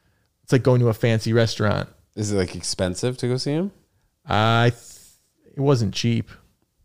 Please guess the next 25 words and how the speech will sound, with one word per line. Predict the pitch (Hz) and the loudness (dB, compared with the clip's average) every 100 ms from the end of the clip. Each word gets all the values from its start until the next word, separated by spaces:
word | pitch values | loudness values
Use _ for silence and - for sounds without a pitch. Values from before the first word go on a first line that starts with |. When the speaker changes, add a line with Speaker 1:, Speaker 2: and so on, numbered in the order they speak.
| _ - | _ -4
Speaker 2:
Well, | 107 | -2
I | 101 | -2
mean, | 107 | -4
I | 95 104 | -2 0
would | 92 | 0
assume | - 131 78 | -2 -2 -4
if | - | -4
you're | 80 | -4
wearing | 76 67 | -2 -4
all | - - 71 | -8 -6 -6
those | 76 73 | -6 -8
nice | 69 78 | -10 -12
fancy | - - - | -10 -12 -10
clothes, | - 101 165 | -6 -4 0
Speaker 1:
Yeah. | 143 104 | 2 0
Speaker 2:
it | |
wouldn't | 73 76 | -2 -8
be | 71 | -8
so | - | -8
cheap. | - - 87 | -8 -6 -2
Speaker 1:
Yeah, | 120 95 | -2 -2
yeah. | 92 - - | -6 -10 -10
It | 165 | -6
was, | 160 123 | -4 -2
uh, | 131 120 | -2 -2